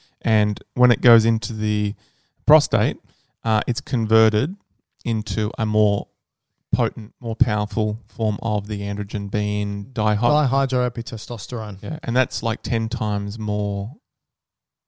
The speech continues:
Speaker 1: strong than testosterone.
Speaker 2: Yeah, it, it's the primary stimulator for the, um, maturation and growth of the prostate gland.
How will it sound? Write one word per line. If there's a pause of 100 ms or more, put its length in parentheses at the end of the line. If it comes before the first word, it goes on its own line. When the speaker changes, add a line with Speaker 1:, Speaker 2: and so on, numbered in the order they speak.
(160)
Speaker 1:
strong (240)
than
testosterone. (360)
Speaker 2:
Yeah,
it,
it's
the
primary
stimulator
for
the,
um,
maturation
and
growth
of
the
prostate
gland.